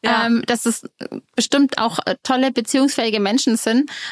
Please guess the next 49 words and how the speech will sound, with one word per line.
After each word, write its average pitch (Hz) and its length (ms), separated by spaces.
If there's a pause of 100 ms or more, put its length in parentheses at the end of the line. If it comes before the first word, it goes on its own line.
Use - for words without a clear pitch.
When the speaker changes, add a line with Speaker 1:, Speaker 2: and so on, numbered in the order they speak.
(160)
Speaker 2:
ähm, 220 380
wo 226 120
es 247 80
aber 233 220
halt 240 180
bei 240 100
diesem 226 180
ersten 202 320
Schritt 208 300
einfach 190 320
hapert. 170 420
Speaker 1:
Genau. 185 280
Speaker 2:
Und 262 100
ich 277 80
verst-, - 200
ich 254 120
kann 330 120
das 392 120
auch 311 100
nachvollziehen. 285 520
Es 226 80
ist 269 100
nicht 320 140
immer 269 160
leicht, 220 360
ähm, 254 280
einen, 233 320
einen, 226 320
einen 220 140
Kontakt 233 480
herzustellen 233 440
mit 226 120
einer 226 120
völlig 320 500
fremden 262 540
Person, 233 680
ja? 202 140
Speaker 1:
Ja, 240 180
total. 226 480
Und 233 160
ich 220 140
kenn's 262 200
ja 214 120
auch 226 80
aus 226 160
der 202 80
anderen 240 200
Perspektive. 202 600
Also, 208 300